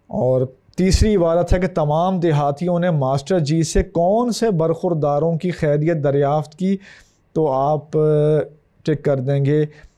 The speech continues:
नंबर तीन को, नामौलूद, यानी जो अभी दुनिया में आए ही नहीं थे उनकी खैरियत पूछी जा रही थी।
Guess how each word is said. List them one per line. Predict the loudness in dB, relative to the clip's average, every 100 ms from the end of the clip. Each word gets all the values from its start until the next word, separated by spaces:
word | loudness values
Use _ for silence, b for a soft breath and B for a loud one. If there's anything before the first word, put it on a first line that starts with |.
| _
नंबर | -2 0 0
तीन | 0 0 0 0
को, | 0 0
नामौलूद, | 2 0 0 0 2 2 2 2 2 2 2 2 0
यानी | 0 0 0 0
जो | 0
अभी | 0 0 0
दुनिया | 0 0 0
में | 0 0 -2
आए | 0 2
ही | 2 2 0
नहीं | 0 0 2
थे | 2 0 -4 B B -8
उनकी | -2 0 0
खैरियत | 0 0 0 0 -2
पूछी | -4 -6 -4
जा | -4 -4
रही | -2 -2 -4
थी। | -8 -10 -10